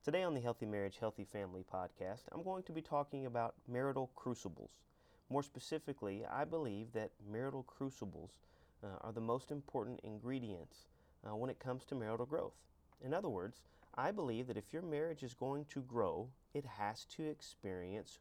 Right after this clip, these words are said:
crucibles. Well, what are crucibles? Crucibles are basically this. Uh, you take intense heat and pressure, apply it on an object,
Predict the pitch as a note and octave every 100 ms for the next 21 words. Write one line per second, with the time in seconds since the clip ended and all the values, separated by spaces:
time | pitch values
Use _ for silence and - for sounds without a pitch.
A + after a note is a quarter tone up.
0 | - - A#3 G3+ A#2 - - - - -
1 | - - - F3+ G3+ - B2 E3+ - D3
2 | F3 - F3+ - G2+ G1+ - - - -
3 | - - F3 - F3 D#3 C#3+ B2+ B2 B2+
4 | - D3+ D#3+ D#3 G#3+ - - - - -
5 | - - - B2 - - B2+ B2 D3 D#3+
6 | - A2+ - D#3 G3+ - C3 - - -
7 | - - - - C#3+ - E3+ - A2+ -
8 | - - A2+ - A#2+ B2+ C#3 D3 D#3 A#2
9 | G2+ A#2 F#3